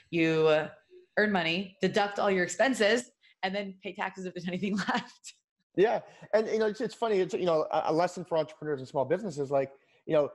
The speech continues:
Speaker 2: you, if you have, for example, you know, in your first year, you're always trying to grow when you start your business. So if you have a profit of twenty thousand,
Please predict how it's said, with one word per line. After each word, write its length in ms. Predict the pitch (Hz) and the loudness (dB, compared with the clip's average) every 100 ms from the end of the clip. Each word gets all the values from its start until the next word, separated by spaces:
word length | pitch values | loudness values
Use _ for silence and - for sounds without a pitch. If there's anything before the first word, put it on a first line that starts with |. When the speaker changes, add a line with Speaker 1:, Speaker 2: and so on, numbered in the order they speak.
| - | -6
Speaker 2:
you, 180 | 170 220 | -2 0
if 200 | - 156 | 0 0
you 140 | 202 220 | 0 2
have, 220 | 214 208 | 2 2
for 100 | 196 | -2
example, 500 | 165 185 180 170 - | 0 -2 0 -2 -2
you 100 | 165 | -4
know, 80 | 147 | -4
in 80 | 147 | -4
your 80 | 143 | -4
first 360 | 190 180 - 180 | -4 -4 -4 -2
year, 160 | 165 | 0
you're 120 | 160 | 2
always 180 | 202 220 | 2 0
trying 160 | - 208 | -2 0
to 60 | 165 | 0
grow 340 | 143 156 151 | 0 2 4
when 140 | 143 139 | 2 -2
you 60 | |
start 240 | - 151 127 | -6 -6 -4
your 80 | 135 | -2
business. 440 | 160 147 127 - _ _ _ | -2 -4 -8 -14 _ _ _
So 120 | - | -2
if 80 | 190 | 0
you 80 | 247 | 2
have 100 | 302 | 0
a 40 | |
profit 380 | 220 202 196 208 | 0 0 0 0
of 80 | 165 | -6
twenty 260 | - 196 156 | -4 -4 -2
thousand, 560 | - 160 180 151 143 | 2 2 2 -4 -10